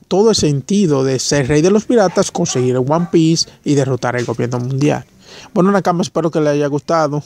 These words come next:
Disculpen ese sonido del perro, era mi perro llamándome. Parece que quiere que lo, le dé un paseo. Entonces, Nakamas,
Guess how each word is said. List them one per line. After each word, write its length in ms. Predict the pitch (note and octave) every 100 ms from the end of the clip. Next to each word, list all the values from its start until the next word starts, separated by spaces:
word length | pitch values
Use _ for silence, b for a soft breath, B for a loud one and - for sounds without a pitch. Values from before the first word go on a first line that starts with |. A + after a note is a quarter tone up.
| -
Disculpen 500 | D3+ - E3 D3 D3
ese 160 | C#3
sonido 380 | - C3 C3+ C3+
del 140 | C3+ C3+
perro, 420 | C#3 C3+ C3+ -
era 180 | C#3+ C#3
mi 120 | C3+
perro 280 | D3 C3+ C3
llamándome. 580 | B2+ C3+ C3 C3+ C#3 - B B B B B B B
Parece 320 | C3 C3+ A#2+
que 140 | C3+ B2+
quiere 320 | - C3+ B2+
que 100 | C3
lo, 160 | C3 B2+ -
le 180 | - C#3
dé 100 | C#3
un 120 | C#3
paseo. 480 | C#3 C3 C#3+ C3 B2+ - B B B B B
Entonces, 400 | - E3 F3 D#3 -
Nakamas, 640 | D3 E3+ G3 A3 G#3 -